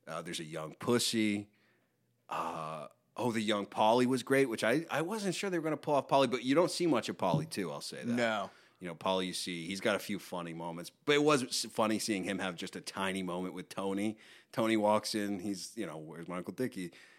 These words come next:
Speaker 1: And Pauly's just like, "Oh, hey, kid." And it's like, this man is going to annoy the shit out of you one day, and
Speaker 2: Oh,
Speaker 1: you don't even
Speaker 2: yeah.
Speaker 1: fucking know it. I like, too, that you see that everyone else is a little bit older than Tony.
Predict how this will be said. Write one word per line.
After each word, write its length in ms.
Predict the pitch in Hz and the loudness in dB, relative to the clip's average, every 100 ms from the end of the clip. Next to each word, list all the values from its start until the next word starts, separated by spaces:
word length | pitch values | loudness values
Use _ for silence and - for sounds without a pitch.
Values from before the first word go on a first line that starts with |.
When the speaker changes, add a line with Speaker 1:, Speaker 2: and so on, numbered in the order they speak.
| _ | _
Speaker 1:
And 160 | - 95 | -10 -8
Pauly's 340 | 95 90 90 | -4 -4 -4
just 240 | 82 92 - | -10 -12 -10
like, 200 | 101 101 | -10 -10
"Oh, 140 | 160 160 | -10 -6
hey, 160 | 151 | -6
kid." 380 | 120 - 85 85 - - | -6 -8 -8 -8 -14 -12
And 80 | 120 | -4
it's 100 | 131 | -2
like, 200 | 131 113 | -2 -2
this 220 | 160 156 | 0 0
man 220 | - 147 127 | 2 2 2
is 140 | 107 | 0
going 300 | - 113 107 | -2 0 -2
to 200 | - 98 | -4 -8
annoy 400 | 82 87 92 98 | -6 -6 -4 -4
the 160 | 80 - | -4 -4
shit 460 | - - - 104 | -2 0 0 -2
out 180 | 80 80 | -4 -10
of 60 | 78 | -10
you 140 | 78 | -12
one 220 | 76 80 80 | -12 -12 -12
day, 180 | 78 | -10
and 80 | 78 | -2
Speaker 2:
Oh, 100 | 123 | 0
Speaker 1:
you 60 | 113 | 2
don't 80 | 113 | 2
even 120 | 104 | 2
Speaker 2:
yeah. 120 | 98 | -2
Speaker 1:
fucking 400 | 104 90 - 82 | -4 -6 -6 -12
know 280 | 80 82 76 | -10 -10 -10
it. 100 | 71 _ - - - - | -12 _ -20 -20 -20 -2
I 80 | 135 | 4
like, 240 | 180 175 | 6 6
too, 200 | - 156 | 4 4
that 100 | 147 | 4
you 360 | 117 113 107 92 _ _ _ _ - - | 2 0 0 -2 _ _ _ _ -14 -12
see 380 | - - - 113 | -2 0 4 2
that 320 | 98 90 82 - | 2 0 -4 -6
everyone 360 | 101 101 104 92 | -2 0 0 -2
else 280 | 90 90 - - | -2 -4 -6 -8
is 120 | 98 | -6
a 60 | 85 | -6
little 240 | 80 82 | -6 -10
bit 120 | 78 80 | -8 -8
older 300 | 80 82 85 | -8 -8 -8
than 120 | 82 | -8
Tony. 440 | - 85 85 85 | -8 -6 -6 -8